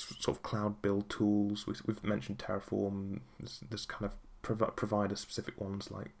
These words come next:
CloudFormation, and then, well, well, the whole container stack has got many different tools that you can use. Um, because you're already in an, in a kind of an automated pipeline space anyway, what's one more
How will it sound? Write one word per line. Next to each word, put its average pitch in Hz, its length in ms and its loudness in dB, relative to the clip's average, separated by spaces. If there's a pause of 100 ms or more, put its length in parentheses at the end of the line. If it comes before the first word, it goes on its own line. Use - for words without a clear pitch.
CloudFormation, 98 1040 -4 (680)
and 98 180 6
then, 98 240 6
well, - 240 4 (440)
well, - 160 -2
the 107 80 4
whole 101 160 8
container 101 500 2
stack - 320 -4
has - 120 -2
got - 200 0
many 98 340 4
different - 380 -2
tools - 460 -2
that - 120 -2
you - 80 -2
can 107 400 -6 (120)
use. 101 500 -2 (580)
Um, 101 520 6 (240)
because 123 300 10
you're 113 140 10
already 113 420 12
in 110 240 6
an, 95 380 2 (140)
in 101 100 2
a 98 60 4
kind 98 220 4
of 101 60 6
an 101 80 0
automated 104 600 4
pipeline 95 760 2 (280)
space - 560 6
anyway, 98 540 4 (100)
what's - 540 2
one 113 260 8
more 107 340 10